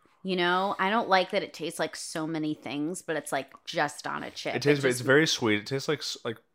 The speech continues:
Speaker 2: you know,
Speaker 1: It's, it's
Speaker 2: sweet
Speaker 1: sweet.
Speaker 2: pulled
Speaker 1: There
Speaker 2: pork.
Speaker 1: is some, like, peppery heat to it. I just don't
Speaker 2: Mm-hmm.
Speaker 1: like, like, it just tastes like.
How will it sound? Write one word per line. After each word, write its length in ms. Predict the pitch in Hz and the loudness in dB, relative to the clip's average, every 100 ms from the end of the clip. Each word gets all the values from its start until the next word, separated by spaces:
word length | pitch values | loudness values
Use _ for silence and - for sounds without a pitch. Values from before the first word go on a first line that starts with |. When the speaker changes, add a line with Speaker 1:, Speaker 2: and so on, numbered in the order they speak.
| - | -10
Speaker 2:
you 100 | - | -6
know, 60 | 82 | -6
Speaker 1:
It's, 180 | 131 - | -6 0
it's 140 | 214 | 2
Speaker 2:
sweet 180 | 240 240 | 4 2
Speaker 1:
sweet. 300 | 240 240 269 | 4 4 4
Speaker 2:
pulled 80 | - | 6
Speaker 1:
There 120 | 226 220 | 6 6
Speaker 2:
pork. 60 | 208 | 4
Speaker 1:
is 220 | 208 - | 2 0
some, 320 | 240 220 202 | 0 2 2
like, 240 | 185 180 | 0 0
peppery 560 | - 190 185 202 190 190 | -2 -4 0 2 2 0
heat 340 | - 180 175 - | -6 -6 -6 -6
to 200 | 208 185 | -2 2
it. 180 | 180 - | 2 2
I 100 | 196 | 0
just 240 | 214 208 | 0 0
don't 180 | 226 220 | 2 4
Speaker 2:
Mm-hmm. 60 | 170 | 6
Speaker 1:
like, 240 | 196 202 | 6 6
like, 160 | 190 220 | 4 4
it 120 | 220 | 4
just 240 | 233 220 - | 0 -6 -4
tastes 320 | 220 214 - | -4 -2 2
like. 360 | 196 185 - | 2 0 -6